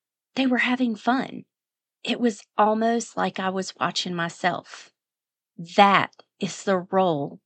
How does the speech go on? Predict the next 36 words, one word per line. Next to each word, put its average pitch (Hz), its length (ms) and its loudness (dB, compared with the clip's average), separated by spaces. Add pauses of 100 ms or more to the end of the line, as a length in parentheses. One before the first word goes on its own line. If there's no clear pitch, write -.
that 165 140 4
I 160 80 4
was 160 260 -2
meant 165 240 -2
for. - 380 -6 (1040)
But 226 180 8
not 233 240 8
knowing 208 460 4
what 233 160 6
it 190 120 2
was 190 200 -4
called, 160 580 2 (320)
I 226 140 8
went 208 260 2
back 190 260 6
to 202 100 -4
school 175 360 -6
for 175 160 -4
human 180 380 -4
resources. - 840 -10 (460)
And 233 160 6
the 233 60 2
first 330 360 0
place 226 440 -2
that 214 180 -2
I 196 80 8
wanted 190 360 -2
to 202 40 -6
make 190 240 -4
a 175 60 -4
difference 214 640 0
was 196 520 2
within 302 360 -4
my 311 120 2
own 311 220 0
company. - 540 -4